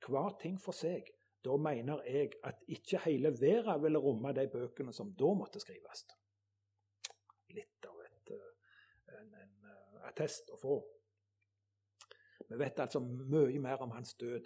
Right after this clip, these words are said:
enn hans fødsel. Under og teiken, de var kun, han kom kun for å hjelpe.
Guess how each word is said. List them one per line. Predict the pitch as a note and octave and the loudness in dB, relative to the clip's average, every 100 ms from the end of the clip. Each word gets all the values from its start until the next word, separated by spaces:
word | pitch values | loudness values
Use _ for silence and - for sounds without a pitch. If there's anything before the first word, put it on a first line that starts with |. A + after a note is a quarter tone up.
| - | -12
enn | G#2 | -14
hans | G#2+ - | -14 -10
fødsel. | - D#3 - G3 F#3+ _ _ _ _ _ _ _ - - | -8 -8 -8 -8 -8 _ _ _ _ _ _ _ -8 -4
Under | E3+ E3+ E3 | -2 2 2
og | D#3 | 4
teiken, | E3+ G3 A#3 A#3 - _ _ _ _ - | 4 4 0 0 -6 _ _ _ _ -8
de | C3 | 0
var | D3+ - - _ - | 0 -2 -12 _ -4
kun, | E3 F#3 - C#3 | -2 -2 -4 -6
han | C#3+ - - - | -6 -6 -14 -4
kom | F#3+ G3+ | -4 -4
kun | - A3+ A#3 | -2 -2 -2
for | - G#3 | -2 2
å | |
hjelpe. | G3 - - | 2 0 -6